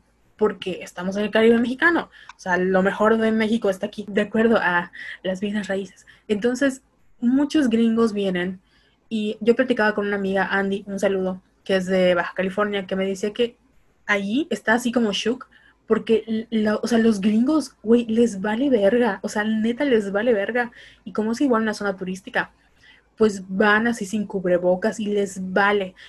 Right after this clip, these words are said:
Lo mismo pasa, o sea, acá en Mérida ya no lo ves tanto, pero zonas como Cancún, zonas como, pues, Progreso, estaba así,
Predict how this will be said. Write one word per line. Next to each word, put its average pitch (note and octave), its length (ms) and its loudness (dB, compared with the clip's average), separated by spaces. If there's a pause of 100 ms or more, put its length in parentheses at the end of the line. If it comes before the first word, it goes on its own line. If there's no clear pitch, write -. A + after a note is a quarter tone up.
(340)
Lo A#3+ 240 4
mismo B3 380 2
pasa, G3+ 440 -4 (140)
o G3 80 -12
sea, G#3+ 100 2
acá A3+ 120 -2
en A#3 100 2
Mérida G#3+ 220 2
ya G3 180 -2
no G#3+ 100 -2
lo G3+ 120 2
ves F#3 160 -2
tanto, G#3 400 -4 (580)
pero G3+ 420 2
zonas A#3+ 320 -4
como F#3+ 220 -6
Cancún, G3+ 720 -4
zonas G#3 320 -6
como, F#3 320 -6
pues, - 180 -10
Progreso, G3+ 600 2
estaba A3+ 280 0
así, G#3+ 440 -4